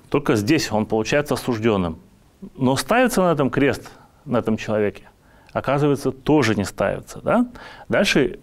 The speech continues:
государство пытается исправить этого человека. Каким образом? Ну, разными такими неприятными способами. Допустим, если это что-то не, не сильно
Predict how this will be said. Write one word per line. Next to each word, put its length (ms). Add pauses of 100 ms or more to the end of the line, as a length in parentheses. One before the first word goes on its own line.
(160)
государство 500
пытается 360
исправить 680
этого 260
человека. 500
Каким 280
образом? 360 (720)
Ну, 100
разными 380
такими 380
неприятными 800 (360)
способами. 680 (100)
Допустим, 540 (1300)
если 220
это 80
что-то 460 (920)
не, 1300
не 160
сильно 540